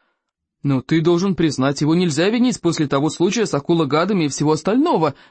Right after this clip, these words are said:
возразил неимоверный. "Да я просто уверен, что если бы вы встретились, то непременно поладили бы". Икинг сидел и думал, как же быть дальше. "Да, теперь я понимаю, почему старый сморчок сидит на дне той ямы", произнёс он.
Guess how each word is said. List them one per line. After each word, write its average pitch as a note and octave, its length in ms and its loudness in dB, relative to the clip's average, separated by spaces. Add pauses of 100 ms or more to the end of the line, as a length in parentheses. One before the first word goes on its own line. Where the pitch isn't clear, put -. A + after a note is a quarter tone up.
возразил D#3 460 0
неимоверный. D3+ 640 -2 (340)
"Да D#3 100 0
я G3 80 2
просто B3+ 300 0
уверен, C4 340 2
что - 160 -4
если D#3 260 0
бы D#3 200 0
вы E3+ 220 2
встретились, F3 580 -2
то C#3+ 120 -2
непременно A3+ 520 0
поладили B3+ 540 0
бы". A#2+ 160 -6 (800)
Икинг - 380 -4
сидел D3+ 360 -2
и C3+ 40 0
думал, C#3 280 0
как B2+ 200 -4
же C3 100 -6
быть C3 180 -6
дальше. - 340 -10 (1800)
"Да, E3 300 -2
теперь E3+ 280 -4
я E3+ 80 0
понимаю, F#3 500 -2
почему D#3 320 -4
старый D#3+ 300 -2
сморчок D#3 480 -4
сидит E3 360 -4
на D3 140 0
дне D#3 260 -2
той D#3+ 280 -2
ямы", D3+ 560 -2 (480)
произнёс C#3 520 -2
он. C3 200 -4